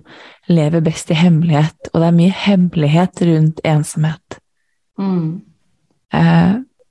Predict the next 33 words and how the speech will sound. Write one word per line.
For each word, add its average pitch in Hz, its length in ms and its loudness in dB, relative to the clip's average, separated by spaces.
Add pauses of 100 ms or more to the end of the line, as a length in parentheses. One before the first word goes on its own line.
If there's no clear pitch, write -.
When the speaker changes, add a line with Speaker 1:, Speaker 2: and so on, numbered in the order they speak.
(160)
Speaker 1:
men 180 240 4
for 175 440 -4 (240)
å 190 100 -4
skulle 170 680 0 (680)
jobbe 180 400 0
seg 180 240 0
gjennom, 170 400 4
så 185 160 2
må 170 320 4
man 170 160 2
også - 320 -2
uttrykke 156 560 -2
at 165 80 -4
man 190 160 0
er 165 280 0
det. 196 120 0
Må 180 180 2
man 165 140 2
begynne 170 240 2
å - 20 -4
se - 300 -4
på, - 140 -2
ok, 165 260 -2
hvor 160 240 0 (100)
er 156 220 -2
den 170 240 -2
ensomheten? 170 960 2 (1300)
Hvor 175 300 2
kommer 160 460 2
den 156 100 0
inn 151 160 4
hen? 220 220 0 (840)
Speaker 2:
Mm. 170 540 -6